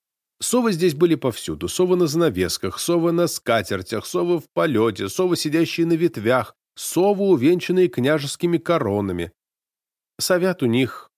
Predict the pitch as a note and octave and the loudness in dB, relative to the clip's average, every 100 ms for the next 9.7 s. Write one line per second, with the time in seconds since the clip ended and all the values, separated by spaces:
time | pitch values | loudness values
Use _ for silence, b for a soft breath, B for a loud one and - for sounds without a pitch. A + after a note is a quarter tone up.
0 | - A2+ A2+ G2 B2 G#2+ - - - E2 | -4 0 2 2 2 0 -4 -8 -8 -8
1 | - - - _ _ _ _ _ _ _ | -10 -14 -16 _ _ _ _ _ _ _
2 | _ _ A#2+ A#2+ A#2 - B2+ - G#3 F#3+ | _ _ -2 0 2 0 -2 0 2 2
3 | A#2 G2 F#2+ C#3 C3+ C3 B2 D3 C3+ - | 2 -2 0 0 2 0 2 2 2 -2
4 | G2 - A2+ D3+ C#3+ G#2 - A2 C#3+ D3 | -6 -2 -2 0 -2 -2 -2 0 0 -2
5 | - A#2 A#2 - D3 - - C3+ - A2 | -2 -2 -2 -2 -4 -6 -4 -4 -2 -6
6 | - B2+ A#2 G#2 F#2+ A2 E3 C#3+ _ _ | -2 -2 0 -2 -2 -2 -2 -2 _ _
7 | _ _ _ _ _ - B2 G2+ G#2 G#2 | _ _ _ _ _ -4 -2 2 0 2
8 | C#3+ D3+ - C3 - A2+ F#2+ F#2+ F2+ F2 | 0 -2 -2 -2 -2 -4 -4 -4 -2 -6
9 | D#2+ - C#2+ - C#2+ - - | -8 -10 -12 -12 -16 -18 -20